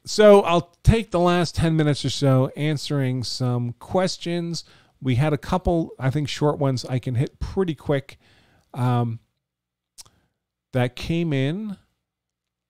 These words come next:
over. Here we go. Uh, we had a question from one of our platinum members asking, "Does it make sense to buy, uh, self-defense insurance,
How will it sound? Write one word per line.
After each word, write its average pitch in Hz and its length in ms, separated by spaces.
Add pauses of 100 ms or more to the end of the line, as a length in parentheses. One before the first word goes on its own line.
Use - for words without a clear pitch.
(280)
over. 151 600 (2500)
Here 120 140
we 113 100
go. 196 280 (800)
Uh, 131 200
we 160 80
had 160 80
a - 40
question 180 320
from 156 160
one 156 140
of 127 80
our 135 80
platinum 180 400
members 151 300
asking, 170 460
"Does 151 160
it 160 60
make 208 220
sense 180 360
to 147 100
buy, 143 500 (320)
uh, 131 280 (260)
self-defense 147 640
insurance, 165 720